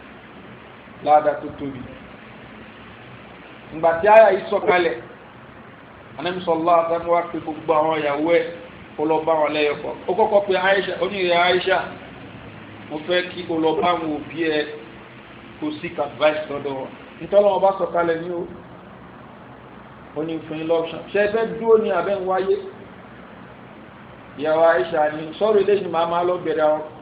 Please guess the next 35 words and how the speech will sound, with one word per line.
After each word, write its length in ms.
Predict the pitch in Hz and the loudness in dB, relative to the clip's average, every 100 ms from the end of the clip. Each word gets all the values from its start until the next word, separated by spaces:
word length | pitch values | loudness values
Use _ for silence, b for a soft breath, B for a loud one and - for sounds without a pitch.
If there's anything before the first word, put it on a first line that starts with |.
| - | -4
lọ, 100 | 160 165 | -2 0
lọ 120 | 160 | 0
bá 140 | 165 180 | 2 0
àwọn 180 | 170 | 0
òbí 260 | 147 131 156 | -4 -6 -10
mi 140 | 143 139 | -10 -12
fún." 180 | 143 - - - - - - - - - - - - - - - | -14 -16 -20 -20 -20 -20 -20 -20 -20 -20 -20 -20 -20 -20 -6 0
Ọlọ́run 280 | 247 247 214 | 2 4 6
Ọba 140 | 208 190 | 8 6
àti 180 | - 196 | 4 -2
òjíṣẹ́ 460 | 170 180 175 185 175 | -2 -4 -2 0 0
rẹ̀ 100 | 165 | -2
ni 80 | 165 | -6
mo 120 | 170 | -8
sàlẹ́sà. 420 | - 156 165 180 - - - - - - - - - - - - - - - - - | -4 -2 -2 -4 -8 -12 -18 -18 -18 -4 -4 -4 -14 -20 -20 -20 -20 -20 -20 -20 -20
Gbogbo 340 | - 247 226 233 | 0 0 2 2
àwọn 140 | 226 | 4
ìyàwó 240 | 226 208 240 | 6 6 6
kọ, 160 | - 254 | 2 2
àwọn 180 | 185 208 | 4 2
ìyàwó 240 | 208 196 220 | 4 4 4
tó 80 | 254 | 0
kù 160 | 277 240 | -4 -4
náà, 260 | 220 214 - | -2 0 6
lẹ́yọ 280 | 254 254 | 8 8
kọ̀ọ̀kan 320 | 247 226 226 240 | 6 2 2 0
bá 120 | 269 | 2
náà 120 | 247 | 2
ṣe, 100 | 233 - | -2 -2
àná 200 | - 220 | -2 0
mi 100 | 233 | -2
ṣe 140 | 214 | -4
ń 80 | 233 | 0
bá 80 | 226 | 6
wọn, 240 | 233 226 | 6 6